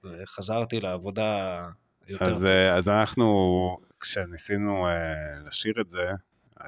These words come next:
Speaker 2: עצרנו הרבה פעמים את ההקלטה, כי, כי פשוט בכינו. אה, זה, זה היה דבר, כל צליל הוא כזה, היה, זה היה, אבל זה, זה הדבר,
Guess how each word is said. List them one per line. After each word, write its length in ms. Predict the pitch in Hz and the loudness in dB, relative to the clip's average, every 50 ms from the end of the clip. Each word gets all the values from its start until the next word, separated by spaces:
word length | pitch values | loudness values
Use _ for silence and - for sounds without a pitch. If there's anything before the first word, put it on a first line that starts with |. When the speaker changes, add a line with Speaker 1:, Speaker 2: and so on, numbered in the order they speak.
| 64 - - - - - - - | -16 -16 -16 -16 -18 -20 -18 -18
Speaker 2:
עצרנו 460 | 92 - - - 101 101 107 104 98 | -18 -10 -2 0 2 2 2 2 0
הרבה 240 | 90 - 95 98 95 | 0 0 0 0 0
פעמים 440 | - - 98 95 95 95 95 95 90 | 2 0 0 0 0 0 -2 -2 0
את 40 | - | 0
ההקלטה, 460 | 101 87 - - 82 80 - - 120 | 0 0 0 -2 -8 -4 0 2 0
כי, 160 | - - - _ _ _ _ - | 0 0 -6 _ _ _ _ -20
כי 100 | - 90 | -20 -16
פשוט 280 | - 87 - 90 90 - - | -14 -12 -8 -8 -8 -10 -8
בכינו. 460 | 90 92 - - - 123 123 113 - - _ _ _ _ _ _ _ _ - | -8 -8 -6 -4 -4 -6 -6 -6 -8 -12 _ _ _ _ _ _ _ _ -6
אה, 460 | 82 82 82 82 82 82 82 82 80 73 - _ _ - - - _ _ _ _ | -4 -2 -2 -2 -2 -2 -2 -4 -6 -6 -10 _ _ -20 -20 -20 _ _ _ _
זה, 300 | - 92 87 92 87 85 | -6 0 2 2 2 2
זה 220 | 80 82 90 87 85 | 2 0 0 0 2
היה 300 | 87 90 92 98 98 95 | 4 4 4 6 4 4
דבר, 280 | 87 92 90 104 110 95 | 4 4 6 6 6 4
כל 240 | - - 107 110 113 110 | 6 6 6 6 6 4
צליל 400 | - - - 107 113 120 123 117 | 2 -4 0 2 4 6 6 6
הוא 100 | 101 82 - | 4 2 0
כזה, 280 | - 90 80 92 85 82 | 0 -2 0 0 -2 -4
היה, 140 | 87 92 - - _ _ _ 67 | -4 -6 -8 -10 _ _ _ _
זה 140 | 85 90 87 | -12 -8 -8
היה, 220 | 80 80 80 80 76 - _ _ _ _ _ _ _ _ _ _ _ _ - | -8 -8 -8 -10 -14 -18 _ _ _ _ _ _ _ _ _ _ _ _ -6
אבל 180 | 92 82 95 87 | -2 -2 -2 -2
זה, 420 | 82 - 117 120 135 147 151 156 156 - - 156 156 - - 117 110 | 0 2 4 6 6 6 4 2 -2 -4 -6 -8 -10 -12 -14 -14 -4
זה 200 | 107 120 127 135 | 2 4 6 6
הדבר, 520 | 139 143 147 135 139 147 147 135 98 85 | 6 4 2 2 2 2 2 2 2 -2